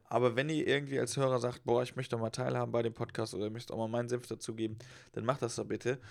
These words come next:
Und, ähm, ja, sagt mal, wie es bei euch gerade abläuft, was macht ihr so, was vermisst ihr gerade so, wie kompensiert ihr das Ganze?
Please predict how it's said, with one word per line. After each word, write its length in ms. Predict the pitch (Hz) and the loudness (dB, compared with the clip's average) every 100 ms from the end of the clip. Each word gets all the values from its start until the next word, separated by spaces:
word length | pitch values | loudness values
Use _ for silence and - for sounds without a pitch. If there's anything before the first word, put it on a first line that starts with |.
| - - - | -20 -18 -2
Und, 360 | 107 117 117 | 2 2 2
ähm, 380 | 92 110 110 87 | 4 4 4 4
ja, 180 | 117 98 | 4 4
sagt 240 | 113 151 151 | 0 -2 0
mal, 100 | 139 | 0
wie 60 | |
es 80 | 143 | 2
bei 100 | 127 | 2
euch 160 | 147 - | 2 2
gerade 180 | 139 | -2
abläuft, 380 | 127 135 123 123 | 0 4 4 4
was 160 | 123 123 | -2 -2
macht 180 | 123 - | -6 -2
ihr 120 | 135 | 0
so, 140 | 127 | 2
was 160 | 131 151 | 0 0
vermisst 480 | 131 123 127 - - | -2 0 -2 -4 -2
ihr 160 | 139 156 | 0 2
gerade 280 | 147 139 123 | 2 2 2
so, 260 | 127 120 | 2 2
wie 100 | 127 | 0
kompensiert 560 | - 123 120 110 127 139 | -2 -2 -2 -4 -4 -2
ihr 60 | |
das 180 | 120 117 | -2 -2
Ganze? 420 | 117 113 - 110 | -4 -6 0 0